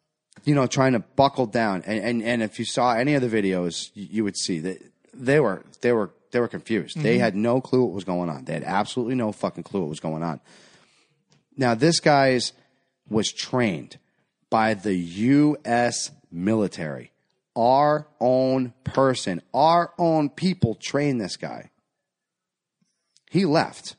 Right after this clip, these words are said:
Speaker 1: He's, he's a veteran. They let him slip through. If you go to his house right now, which it's all under lock and key,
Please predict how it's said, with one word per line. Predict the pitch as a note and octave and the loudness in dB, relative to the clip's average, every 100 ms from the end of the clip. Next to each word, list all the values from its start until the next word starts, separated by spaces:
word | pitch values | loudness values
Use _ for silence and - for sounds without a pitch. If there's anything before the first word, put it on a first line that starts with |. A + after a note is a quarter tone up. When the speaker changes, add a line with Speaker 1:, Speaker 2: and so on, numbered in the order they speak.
| _ _ _ _ _ | _ _ _ _ _
Speaker 1:
He's, | - E3+ - | -4 -4 -4
he's | - C#3+ C3+ | -4 -2 0
a | |
veteran. | A#2 C#3 D2 A#1 _ _ _ _ _ _ _ _ _ _ _ _ _ _ - | 2 0 0 -10 _ _ _ _ _ _ _ _ _ _ _ _ _ _ -2
They | B2+ | 0
let | F3 D#3+ C3 | 2 2 2
him | D3 | 0
slip | C3+ D3 C#3 | -2 -2 -4
through. | - C3+ E2 _ _ _ _ _ _ _ _ _ _ _ _ - | -2 -2 -4 _ _ _ _ _ _ _ _ _ _ _ _ -10
If | A2+ | -2
you | D#3 | 2
go | D#3+ F#3+ | 2 4
to | E3+ | 2
his | D3+ C#3+ | 2 0
house | C#3+ D3+ - | 0 0 0
right | G#2 D2 | -4 -2
now, | F2 D#2+ E2+ _ _ _ _ _ _ - | -6 -8 -10 _ _ _ _ _ _ -4
which | G#2+ - - | -4 -2 -2
it's | A#2 - | -2 0
all | G2 A2 B2 B2 A2+ | 2 4 4 2 0
under | B2+ B2 | -2 -2
lock | A#2+ A#2+ B2 | 0 0 0
and | A#2 | -6
key, | G#2 C3+ F#2+ E2 | -4 -2 -2 -4